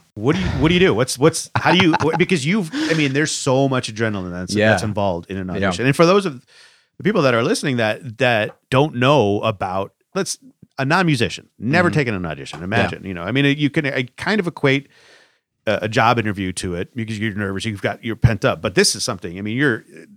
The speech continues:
Speaker 1: I think it's even, I, it's, it's, it's a, it's a sport.
Speaker 2: Mm-hmm.
Speaker 1: It's
Speaker 2: Oh, totally.
Speaker 1: like, it's, it's a, it's a football game, you know, a basketball game where afterward, you know, you've got all this adrenaline. What do you do? What do you do to help?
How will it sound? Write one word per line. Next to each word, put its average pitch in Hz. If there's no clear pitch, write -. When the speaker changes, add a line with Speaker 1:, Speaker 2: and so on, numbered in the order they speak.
Speaker 1:
I 113
think 120
it's 98
even, 101
I, -
it's, -
it's, -
it's 139
a, 123
it's -
a 151
sport. -
Speaker 2:
Mm-hmm. 135
Speaker 1:
It's 107
Speaker 2:
Oh, 151
totally. 139
Speaker 1:
like, -
it's, 139
it's 139
a, 135
it's 127
a 131
football 98
game, 78
you 127
know, 117
a 107
basketball 123
game 98
where 101
afterward, 110
you 131
know, 104
you've 104
got 123
all 110
this 107
adrenaline. 110
What 127
do 156
you 185
do? 120
What 90
do 123
you 139
do 135
to 120
help? 123